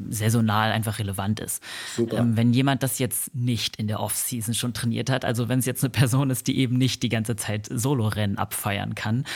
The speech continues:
Speaker 1: <laughs> einfach weil's nicht so in der D N A der Person liegt, ähm, wann sollte die Person jetzt spätestens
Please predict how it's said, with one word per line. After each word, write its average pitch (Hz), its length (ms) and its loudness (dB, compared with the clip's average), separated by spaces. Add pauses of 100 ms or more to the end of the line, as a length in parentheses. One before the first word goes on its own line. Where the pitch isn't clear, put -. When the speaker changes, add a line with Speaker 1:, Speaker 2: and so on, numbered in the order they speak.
(160)
Speaker 1:
<laughs> - 0 - (120)
einfach 117 280 2
weil's 127 180 2
nicht 143 160 2
so - 100 -4
in 123 120 2
der 123 100 2
D 117 140 -2
N 107 120 0
A - 140 -6
der 98 140 -6
Person 101 380 -4
liegt, 110 280 -2 (540)
ähm, 113 200 4 (140)
wann 190 520 2 (440)
sollte 180 720 0
die 165 100 -4
Person 135 400 2
jetzt 117 200 0
spätestens 170 1080 -2